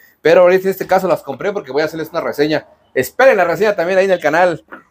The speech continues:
Y como tal unas prensas, también me llevo estas prensitas en C de la marca Pretul. Normalmente luego a veces las ocupo en el taller y ahorita se las había encargado el buen Charlie, ya le dije que me las consiguiera y me las pudo conseguir.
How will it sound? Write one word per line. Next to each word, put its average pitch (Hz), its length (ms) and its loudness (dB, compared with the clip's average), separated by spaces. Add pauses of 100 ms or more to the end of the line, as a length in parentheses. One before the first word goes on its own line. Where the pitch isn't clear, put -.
(220)
Y - 100 -6
como 175 240 0
tal 240 100 4
unas 220 220 0
prensas, 214 400 2
también 202 260 0
me 202 80 -2
llevo 202 160 4
estas 180 160 -8
prensitas 165 460 -8
en 120 80 -10
C 185 260 -4 (880)
de 113 80 -6
la 117 80 0
marca 147 300 0
Pretul. 151 460 -4 (400)
Normalmente 156 420 0
luego 156 160 4
a 151 60 4
veces 156 180 -2
las 120 160 -4
ocupo 147 240 -12
en 127 80 -8
el 107 80 -12
taller 143 300 -2
y 151 80 -2
ahorita 139 260 2
se 117 100 -8
las 107 200 -4
había 127 100 -2
encargado 135 280 0
el 127 60 -2
buen 135 140 -4
Charlie, 156 300 0
ya 147 80 4
le - 80 4
dije 135 160 -4
que 120 100 -10
me 107 80 -8
las 107 160 -6
consiguiera 135 540 0 (440)
y 110 40 -12
me 107 100 -6
las 104 140 -6
pudo 147 240 -2
conseguir. 147 520 -2